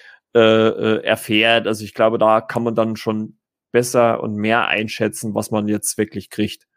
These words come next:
Ne, also, ähm, aber bisher, allein der Teaser hat schon richtig Bock gemacht. Ich find's auch cool, dass, äh, Ele-, Angelina Jolie jetzt mit im, ähm, M C U ist. Also überhaupt, ne, also,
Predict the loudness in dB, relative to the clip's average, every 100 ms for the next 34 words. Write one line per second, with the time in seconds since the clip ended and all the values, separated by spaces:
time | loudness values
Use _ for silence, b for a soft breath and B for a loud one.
0 | _ _ _ _ -6 -4 -4 -6 -4 -2
1 | -2 -4 -4 -4 -4 -8 -2 0 0 0
2 | 0 2 4 4 4 2 -2 _ _ _
3 | _ _ _ 2 2 2 -2 -4 0 0
4 | 0 -2 -6 -6 -10 -8 -4 -2 0 -2
5 | -2 -10 -16 -8 -4 -2 -2 -2 0 2
6 | 2 0 -6 -2 -2 -4 B B B B
7 | B 0 2 2 0 -2 0 0 0 0
8 | 0 0 0 -2 0 0 0 -4 -6 -4
9 | -4 -4 -8 -10 -14 -18 -10 -6 -4 -4
10 | -8 -12 _ _ -12 -2 -2 0 -2 0
11 | 2 2 0 2 2 B B B B B
12 | B _ _ _ _ 0 4 4 2 0
13 | 2 4 4 2